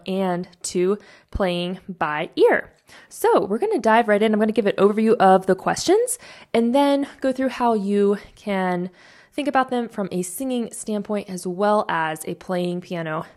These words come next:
by ear perspective. So the three questions we'll be covering today are, what are your tips for singing runs? Second question is, what are your tips for singing riffs? And then the third is, what are your tips to improve your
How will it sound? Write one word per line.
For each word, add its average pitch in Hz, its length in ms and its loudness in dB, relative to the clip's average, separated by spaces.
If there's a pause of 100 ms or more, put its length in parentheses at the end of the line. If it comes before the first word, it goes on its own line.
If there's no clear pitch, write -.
by 160 560 -6
ear 165 220 -2
perspective. - 720 -10 (340)
So - 140 -4
the 196 120 2
three 233 320 0
questions 196 600 0
we'll 208 100 -4
be 202 80 -2
covering 190 300 0
today 185 400 0 (260)
are, 180 420 2 (380)
what 202 320 4
are 269 80 4
your 370 160 2
tips - 640 -4
for 214 160 -2
singing 185 640 -4
runs? 185 800 -6 (600)
Second 262 240 -2
question 269 260 -2
is, 202 180 -2
what 196 200 2
are 226 40 2
your 214 140 2
tips 214 540 -6
for 202 100 -6
singing 180 460 -4
riffs? 247 480 -2 (100)
And 190 140 -2
then 175 100 -2
the 175 80 -2
third 196 560 0
is, 190 260 -2
what 196 220 -4
are 302 60 -2
your 320 160 -2
tips - 440 -6 (360)
to 214 340 2
improve 226 760 0
your 185 400 4